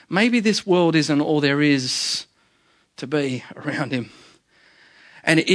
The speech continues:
it births in him this desire, this insatiable drive to go exploring to the outer edges. He's convinced that there is a world greater than where he lives. I think sometimes, uh, as, as we look back on that movie and see the way that, uh,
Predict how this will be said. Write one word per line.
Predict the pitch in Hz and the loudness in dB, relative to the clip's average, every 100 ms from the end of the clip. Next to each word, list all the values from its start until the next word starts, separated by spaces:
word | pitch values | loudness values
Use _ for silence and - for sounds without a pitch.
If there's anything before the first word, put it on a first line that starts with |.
| 190 | 2
it | 185 | 2
births | 143 190 185 185 | 4 2 4 4
in | |
him | 165 165 160 | 6 6 6
this | 151 - | 4 0
desire, | 156 131 123 131 139 135 120 | -2 -2 0 2 2 2 -2
this | 123 135 - | -2 -2 -2
insatiable | - 139 131 - 151 160 175 175 | -4 -4 -2 -2 -2 -4 -4 -6
drive | 165 147 127 123 120 120 | -6 -4 -2 -2 -4 -8
to | - | -10
go | 127 127 | -6 -4
exploring | 123 123 - - - 143 139 139 135 127 | -4 -8 -8 -8 -6 -2 0 0 -2 -4
to | 147 | -6
the | 127 123 | -8 -8
outer | 131 127 127 | -8 -8 -8
edges. | 139 131 135 | -8 -8 -8
He's | - 147 | -6 -6
convinced | - 135 131 147 - - | -4 -6 -2 -4 -4 -10
that | 131 | -6
there | 143 127 | -4 -4
is | 123 | -6
a | |
world | 117 123 123 117 | -6 -6 -6 -6
greater | 127 123 120 - _ - - | -4 -2 -4 -10 _ -20 -18
than | - 135 | -6 -4
where | 131 127 | -2 -2
he | 127 | -2
lives. | 120 127 123 120 - - _ _ _ _ _ _ _ - - - | -2 -4 -4 -4 -8 -8 _ _ _ _ _ _ _ -20 -20 -6
I | 143 | 0
think | 180 160 | 0 2
sometimes, | 185 165 - 160 156 151 - - - - - | 2 2 2 4 4 2 -2 -6 -20 -20 -4
uh, | 147 151 151 151 | 2 6 6 6
as, | 156 160 165 | 4 2 2
as | 165 170 151 | 2 2 2
we | 170 170 | 0 0
look | 165 175 - | 2 0 2
back | 180 185 | 0 2
on | 185 | 2
that | 170 143 | 2 2
movie | 160 185 175 156 | 4 4 4 4
and | 147 | 2
see | - 180 | 2 2
the | 160 | 2
way | 147 165 165 | 2 4 4
that, | 151 143 | 2 0
uh, | - | -2